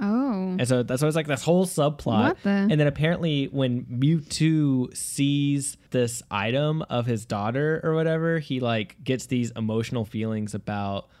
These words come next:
Speaker 2: what humans are capable of and stuff like that. And so it's supposed to add to the complexity of Mewtwo's personality, um, that we don't really ever get if you don't get that origin story. I did want to just briefly say a little bit of trivia that I thought was interesting, though, about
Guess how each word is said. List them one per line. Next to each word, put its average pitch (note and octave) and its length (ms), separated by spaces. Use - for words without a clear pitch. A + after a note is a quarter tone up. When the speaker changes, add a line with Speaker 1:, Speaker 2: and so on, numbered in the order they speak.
Speaker 2:
what A2+ 200
humans A2 400
are G2+ 80
capable G#2 500
of F#2+ 220
and G#2+ 120
stuff - 280
like G#2+ 160
that. F#2+ 360
And G2 140
so G2+ 400
it's - 140
supposed C3 340
to A#2+ 240
add G#2+ 280
to B2 80
the A2+ 100
complexity G#2+ 640
of G#2 160
Mewtwo's G#2+ 680
personality, A2 840
um, G3+ 420
that G#2 180
we G#2+ 140
don't G#2+ 320
really G#2+ 300
ever F#2 160
get F#2+ 340
if G2+ 140
you G#2 60
don't F#2+ 240
get - 160
that - 120
origin F#2 300
story. F#2 340
I A#2 100
did B2 640
want A2+ 360
to A2+ 180
just - 280
briefly A#2+ 380
say G#2+ 560
a G#2+ 40
little G#2+ 200
bit G2+ 160
of G2 40
trivia C3 360
that G2 120
I F#2+ 60
thought F#2 160
was - 160
interesting, A2+ 480
though, F#2+ 160
about F#2+ 420